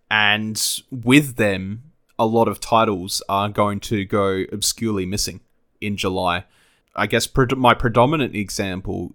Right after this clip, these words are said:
is we're about to, in, in July, we'll lose access to a lot of Persona titles,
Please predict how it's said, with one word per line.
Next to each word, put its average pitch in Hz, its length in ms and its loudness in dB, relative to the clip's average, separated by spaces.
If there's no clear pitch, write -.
is 98 400 -6
we're 107 140 2
about 104 520 0
to, 98 540 -6
in, 120 140 -2
in 120 160 -2
July, 110 400 4
we'll 107 400 -2
lose 113 580 0
access 107 600 0
to 113 180 -8
a - 20 -2
lot 110 200 0
of 95 100 -8
Persona 110 420 -4
titles, 120 540 -2